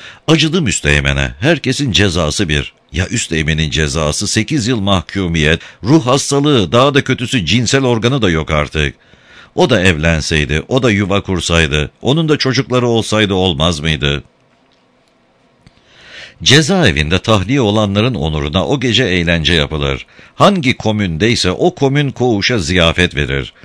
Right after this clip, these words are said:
Bugün de bir meslektaşımın oğlu tahliye oldu. Avni Odabaşı.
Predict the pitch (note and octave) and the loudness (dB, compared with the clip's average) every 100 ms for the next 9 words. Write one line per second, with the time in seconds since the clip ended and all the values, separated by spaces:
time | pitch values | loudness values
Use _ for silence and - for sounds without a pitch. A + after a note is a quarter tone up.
0 | - - - E3+ F#3 F#3 E3 C3+ D#3 A#2+ | -20 -20 0 2 2 4 4 4 2 2
1 | A#2+ - A2+ A2+ G2+ E2+ A#2 F2 D#2+ F#2 | 0 2 0 2 2 2 0 0 0 -2
2 | - E2 C#2+ E2 E2 D2 C#2+ C#2+ C2+ - | 0 0 0 0 0 0 -2 -4 -2 2
3 | A2 F2+ G#2+ E2+ D#2 C#2+ C#2+ C#2+ C2+ | 2 2 0 0 0 -2 -2 -2 -4